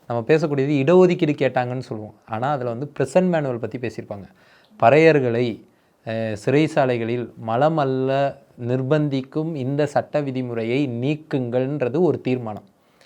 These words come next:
அந்த தீர்மானத்துக்கு எப்ப விடை கிடைச்சதுன்னா, ரொம்ப சமீபத்துல உச்சநீதிமன்றத்துல, அஹ், ரெண்டாயிரத்தி இருபத்தி நாலுல தான்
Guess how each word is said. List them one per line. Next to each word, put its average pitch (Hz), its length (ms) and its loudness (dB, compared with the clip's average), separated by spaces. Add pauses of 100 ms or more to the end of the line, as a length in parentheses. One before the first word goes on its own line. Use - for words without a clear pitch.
(520)
அந்த 120 300 0
தீர்மானத்துக்கு 156 840 2
எப்ப 131 260 -2
விடை 131 260 0
கிடைச்சதுன்னா, 117 560 -6
ரொம்ப 127 320 -2
சமீபத்துல 127 640 -6
உச்சநீதிமன்றத்துல, 117 840 -8
அஹ், 170 200 -4 (580)
ரெண்டாயிரத்தி 120 480 -2
இருபத்தி 123 380 -4
நாலுல 110 320 -6
தான் 202 260 -2